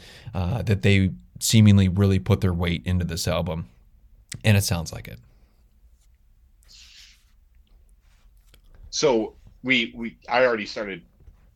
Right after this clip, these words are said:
Speaker 2: already touching upon this question, but what do you think? Is this their best album?
Speaker 1: Uh, I, yeah,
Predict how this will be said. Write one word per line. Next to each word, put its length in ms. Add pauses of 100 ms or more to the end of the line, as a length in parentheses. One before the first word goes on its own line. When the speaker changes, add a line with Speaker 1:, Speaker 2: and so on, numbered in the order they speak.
Speaker 2:
already 280
touching 380
upon 300
this 120
question, 360
but 80
what 160
do 60
you 140
think? 240
Is 120
this 160
their 120
best 300
album? 400 (920)
Speaker 1:
Uh, 460
I, 260
yeah, 380